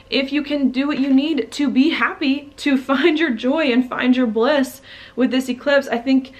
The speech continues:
you're gonna start to feel like everything, like you found your place in the heavens, <laughs> you know, and like you found your North Star and can follow your North Star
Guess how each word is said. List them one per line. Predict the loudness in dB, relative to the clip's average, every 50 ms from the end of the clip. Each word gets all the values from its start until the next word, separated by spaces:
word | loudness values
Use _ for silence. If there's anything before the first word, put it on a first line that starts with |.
| -20 -4 -2
you're | 0 2
gonna | 2 2
start | 2 2 0 0 0 -2
to | -6
feel | -2 0 0 2
like | 2 2 0 -2 -4 -10 -18 -20 -20 -6 -4
everything, | -4 -4 -2 -4 -6 -4 -4 0 0 0
like | 0 0 2 4
you | 4 4 4
found | 2 0 2 2 2 0
your | -2 -4
place | 0 0 0 0 0 0
in | -2
the | -2 -2
heavens, | -2 -4 -4 -4 -8 -10 -10 -8 -6 -4 -2 -2 -2 -2 -4 -8
<laughs> | -14 -16 -16 -16 -4 2
you | 2 4 4
know, | 4 2 2 2
and | 2 0 0
like | 0 0 0 4
you | 4 2
found | 2 2 0 0 2 2 2 2
your | 2 2
North | 2 2 0 -2 -4
Star | -4 -2 0 2 2 2 0
and | 0 -2
can | -4 -4 -4
follow | -2 -2 0 2 2 2 2
your | 2 0 0 0
North | 0 0 -2 -4 -4
Star | -4 -2 0 2 2 0 -2